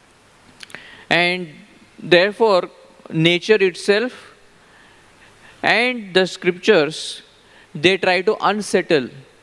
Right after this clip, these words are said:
those who kind of settle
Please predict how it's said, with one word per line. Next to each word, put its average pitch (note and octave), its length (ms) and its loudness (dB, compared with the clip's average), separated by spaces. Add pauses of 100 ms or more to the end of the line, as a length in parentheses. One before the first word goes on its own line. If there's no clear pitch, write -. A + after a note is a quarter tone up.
(400)
those F3+ 560 2
who F#3 160 0
kind D#3+ 280 -4
of E3 160 -2
settle F3+ 720 0